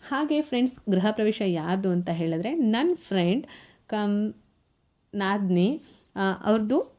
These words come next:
ತಂದೆ ಮನೆ ಗೃಹ ಪ್ರವೇಶ ಇತ್ತು. ಆ ಒಂದು ಗೃಹ ಪ್ರವೇಶದ ವಿಡಿಯೋನ ನಾನಿವತ್ತು ಶೇರ್ ಮಾಡ್ಕೊತೀನಿ. ಹಾಗೆ ಯಾರಿಗಾದ್ರೂ ಮನೆ ಕಟ್ಟಲಿಕ್ಕೆ ಯಾವ್ದಾದ್ರು ಒಂದು ಸಣ್ಣ ಐಡಿಯಾ ಬೇಕು ಅಂತಂದ್ರು ನಿಮ್ಗೆ ಆ ಮನೆಯಿಂದ ಯಾವ್ದಾದ್ರು ಒಂದು ಸಣ್ಣ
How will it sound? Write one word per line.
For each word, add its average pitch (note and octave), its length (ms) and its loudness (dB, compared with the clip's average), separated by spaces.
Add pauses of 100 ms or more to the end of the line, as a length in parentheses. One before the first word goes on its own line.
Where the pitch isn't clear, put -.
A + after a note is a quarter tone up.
ತಂದೆ G#3 280 0
ಮನೆ G#3 260 0 (200)
ಗೃಹ G3 180 0
ಪ್ರವೇಶ F#3 340 0
ಇತ್ತು. F#3+ 520 -2 (340)
ಆ A3 200 0
ಒಂದು A3+ 260 4
ಗೃಹ G3 240 0
ಪ್ರವೇಶದ G3+ 500 2
ವಿಡಿಯೋನ F3 420 2
ನಾನಿವತ್ತು E3+ 440 0
ಶೇರ್ F3 300 2
ಮಾಡ್ಕೊತೀನಿ. F3 540 2
ಹಾಗೆ C4+ 520 2
ಯಾರಿಗಾದ್ರೂ A#3 680 0
ಮನೆ F#3+ 320 0
ಕಟ್ಟಲಿಕ್ಕೆ G3 460 -2
ಯಾವ್ದಾದ್ರು A#3 460 0
ಒಂದು C#4+ 180 -2
ಸಣ್ಣ C4+ 400 -2 (100)
ಐಡಿಯಾ G3+ 380 2 (100)
ಬೇಕು F#3+ 320 2
ಅಂತಂದ್ರು F#3 580 2 (340)
ನಿಮ್ಗೆ D#4 280 4
ಆ A3+ 200 0
ಮನೆಯಿಂದ G#3+ 320 2
ಯಾವ್ದಾದ್ರು F#3+ 360 2
ಒಂದು F#3 160 2
ಸಣ್ಣ F#3 320 0